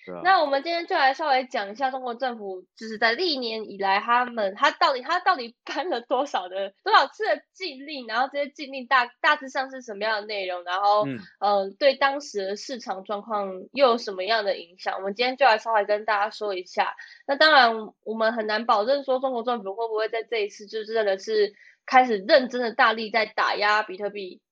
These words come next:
Speaker 2: 很难讲，
Speaker 1: 嗯。
Speaker 2: 因为毕竟比特币确实对于他们这种集权政府来说就是一种蛮大的威胁啦。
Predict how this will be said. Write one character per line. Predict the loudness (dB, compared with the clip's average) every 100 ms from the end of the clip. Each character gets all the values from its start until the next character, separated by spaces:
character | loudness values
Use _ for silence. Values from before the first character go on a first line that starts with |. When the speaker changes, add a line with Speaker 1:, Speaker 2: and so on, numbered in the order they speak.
| _
Speaker 2:
很 | -4 0
难 | 0 0
讲， | 0 0
Speaker 1:
嗯。 |
Speaker 2:
因 | 0
为 | -2
毕 | -2
竟 | -2 -2
比 | -2
特 | -2
币 | -2 -6 -6
确 | -2 0 0
实 | 2
对 | 4 4
于 | 4
他 | 0
们 | -2 -2 -4
这 | -2
种 | -2 -2
集 | -8 -6
权 | -4 0
政 | 0 0
府 | 0
来 | -2
说 | -2 -4
就 | -4
是 | -6 -2 -2
一 |
种 | 0 -2 0
蛮 | -2 4
大 | 4 4
的 | 2
威 | -2 -4
胁 | -8 -12 -8
啦。 | -8